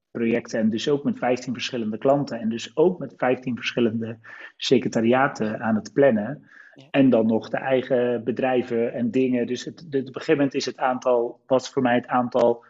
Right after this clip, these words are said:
Speaker 1: afhankelijkheden te groot. En ik had dan hele lijstjes in mijn to-do-list van als die klant ja zegt op
Speaker 2: <laughs> Dan moet dit.
Speaker 1: achttien september, dan kan die klant nee zeggen daar, dan valt die middag vrij. En die, die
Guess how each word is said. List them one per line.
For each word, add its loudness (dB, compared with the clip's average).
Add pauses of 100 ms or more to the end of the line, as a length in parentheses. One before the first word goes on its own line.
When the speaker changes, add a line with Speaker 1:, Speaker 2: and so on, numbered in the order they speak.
(140)
Speaker 1:
afhankelijkheden -2
te -6
groot. -4 (1300)
En -10
ik -6
had -2
dan 0
hele 2
lijstjes -6
in -4
mijn -2
to-do-list 0
van -4
als 0
die -8
klant -4 (120)
ja 0
zegt -4
op -8 (220)
Speaker 2:
<laughs> -10
Dan -6
moet -8
dit. -4
Speaker 1:
achttien 4
september, 2
dan 0
kan 0
die -2
klant -4
nee -4
zeggen -6
daar, 2
dan 0
valt 0
die 0
middag -4
vrij. -4
En -10
die, -4
die 4